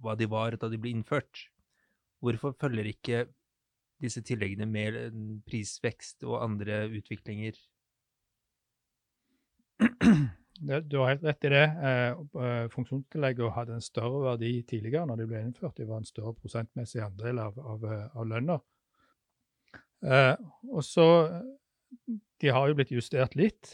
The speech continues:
Speaker 2: eh, men egentlig ikke no-, noe veldig mye. Eh, og jeg vil nok si at de kanskje ikke gjenspeiler det ansvaret som, som faktisk områdeleder og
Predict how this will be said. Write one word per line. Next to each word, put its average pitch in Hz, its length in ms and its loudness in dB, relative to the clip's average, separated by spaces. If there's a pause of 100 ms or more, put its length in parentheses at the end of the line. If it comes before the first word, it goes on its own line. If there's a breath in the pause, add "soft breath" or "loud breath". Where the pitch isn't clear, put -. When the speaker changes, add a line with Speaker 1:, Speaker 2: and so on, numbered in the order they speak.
Speaker 2:
eh, 131 240 0
men 113 240 -2
egentlig 117 320 -4
ikke 113 480 -2
no-, 113 240 -8
noe 113 400 -6
veldig 104 260 -4
mye. 120 320 0 (220)
Eh, 123 320 -6
og 117 580 -6
jeg 120 160 -8 (220)
vil 127 180 -8
nok 170 140 -8
si 170 100 -4
at 135 240 -4
de 117 160 -4 (920)
kanskje 123 360 0
ikke 143 240 -2
gjenspeiler 120 520 -2
det 110 140 -2
ansvaret 117 500 -2
som, 113 280 -4
som 104 120 -8
faktisk 110 360 -6
områdeleder 110 520 -6
og 113 460 -8